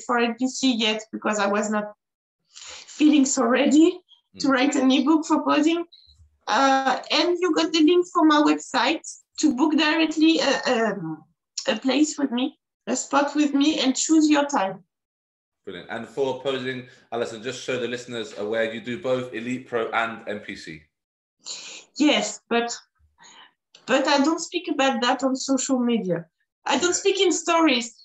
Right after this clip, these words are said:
Speaker 1: because I know that there is some wars between the federation.
Speaker 2: Hmm.
Speaker 1: So let's gonna say that I do posing for bikinis.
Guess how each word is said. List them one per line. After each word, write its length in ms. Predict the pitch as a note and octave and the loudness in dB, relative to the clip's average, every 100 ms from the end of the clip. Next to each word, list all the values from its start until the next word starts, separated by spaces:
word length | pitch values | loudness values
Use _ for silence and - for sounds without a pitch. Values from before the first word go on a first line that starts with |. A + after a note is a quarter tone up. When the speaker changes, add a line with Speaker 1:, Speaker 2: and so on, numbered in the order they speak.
| _ | _
Speaker 1:
because 380 | C#4 D4 D#4+ D#4+ | 0 2 2 4
I 160 | D4+ D4+ | 2 2
know 320 | D4+ D#4 E4 | 4 4 4
that 220 | E4+ - - - - | 2 0 -2 -18 -2
there 240 | C4 C#4 | 2 6
is 220 | D4+ D4+ | 4 2
some 320 | - C#4 C4 C4+ | 2 4 6 6
wars 440 | B3+ B3 C4 C#4+ | 6 4 4 0
between 400 | C#4 C#4 - C#4+ | -2 -6 -2 2
the 120 | C4+ C4 | 2 2
federation. 800 | C4+ C4 C#4 D4+ D#4 E4+ E4 - _ _ | 0 2 2 2 2 0 -2 -6 _ _
Speaker 2:
Hmm. 120 | G3+ | -12
Speaker 1:
So 460 | E3+ D4 D4+ D#4 D#4 - - | -2 4 4 4 0 -12 -2
let's 260 | D4+ D4+ D4+ | 0 4 4
gonna 320 | F4+ F4+ F4 | 4 4 2
say 180 | E4+ F#4 | 2 2
that 200 | D#4+ D#4+ | 2 2
I 160 | D#4+ D#4+ | 2 4
do 260 | D#4 D#4 _ | 2 0 _
posing 380 | F4+ E4 F4 D#4 | 4 4 2 0
for 200 | F4 C4+ | 0 4
bikinis. 640 | D#4 D4+ A3+ F3 E3 - | 4 4 -4 -4 -8 -18